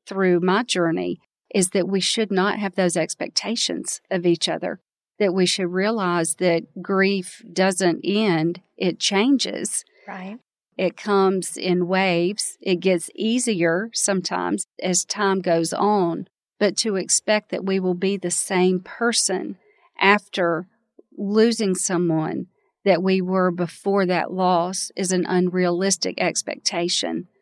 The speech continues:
Speaker 1: for us to have of each other.
Speaker 2: That makes so much sense. How do you view grief?
Speaker 1: Hmm. Typically, I view grief as an opportunity, as crazy as that sounds. <laughs> It gives us a chance to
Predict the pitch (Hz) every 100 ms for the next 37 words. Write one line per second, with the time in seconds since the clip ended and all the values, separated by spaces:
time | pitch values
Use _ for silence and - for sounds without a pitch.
0 | _ _ 180 165 170 185 170 170 180 156
1 | 185 - - - - _ _ _ 220 202
2 | 196 - 180 180 - - - - - -
3 | - - _ _ _ _ _ _ _ -
4 | - - 233 233 202 196 180 190 202 175
5 | 180 180 180 175 156 - 147 139 - _
6 | _ _ _ _ 185 165 156 _ _ -
7 | - _ _ _ - 330 349 240 208 165
8 | 175 190 - 175 180 165 156 165 160 -
9 | - 180 190 180 - - - - - -
10 | - - - 170 - 185 185 190 185 -
11 | 180 - _ _ _ _ _ _ 214 185
12 | 190 226 233 208 185 180 - 208 190 175
13 | - - - - 196 180 175 175